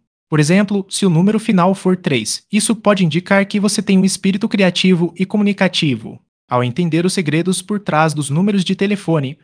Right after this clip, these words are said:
você se aproxima de um conhecimento que pode transformar sua perspectiva. É uma oportunidade de autoconhecimento e crescimento pessoal.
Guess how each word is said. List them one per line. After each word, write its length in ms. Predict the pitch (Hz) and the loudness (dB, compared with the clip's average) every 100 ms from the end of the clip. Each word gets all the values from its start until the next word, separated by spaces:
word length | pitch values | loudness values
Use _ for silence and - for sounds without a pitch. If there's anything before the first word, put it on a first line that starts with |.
| _ | _
você 220 | 143 160 180 | -6 -4 -2
se 120 | 185 | -2
aproxima 440 | 180 190 185 196 | -2 -4 -2 0
de 120 | 190 190 | 0 -2
um 60 | |
conhecimento 640 | 190 208 202 202 156 160 | -2 0 0 0 0 -2
que 140 | 165 175 | -4 -8
pode 320 | - 214 214 | -2 -2 -2
transformar 560 | 196 196 - 185 165 180 | -2 -4 -2 -2 0 0
sua 180 | - | -2
perspectiva. 920 | 175 180 175 175 - - 143 110 95 - _ _ - | -2 -2 -4 -8 -8 -6 -4 -4 -10 -20 _ _ 0
É 60 | 185 | 2
uma 100 | 214 | 2
oportunidade 640 | 180 165 170 165 139 135 | 0 0 0 2 2 2
de 80 | 143 | 2
autoconhecimento 960 | 165 180 165 151 156 156 139 156 175 - | 0 0 0 0 2 2 2 0 -4 -4
e 80 | |
crescimento 540 | 156 165 151 165 156 - | -2 0 2 2 2 0
pessoal. 640 | 135 - 175 127 101 - | -4 -2 0 2 0 -8